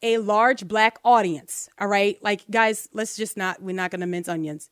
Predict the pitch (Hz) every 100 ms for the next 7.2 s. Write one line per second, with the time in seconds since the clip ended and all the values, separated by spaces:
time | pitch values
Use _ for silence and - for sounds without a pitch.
0 | - 160 - - 226 - 220 254 220 220
1 | 214 202 190 170 156 190 202 247 _ _
2 | _ _ _ - 247 - 262 233 220 -
3 | _ _ - 226 254 233 277 339 359 330
4 | - 262 214 208 196 175 - 165 165 247
5 | - 214 - 233 220 214 208 196 277 302
6 | 320 269 247 202 233 285 254 - 180 175
7 | 170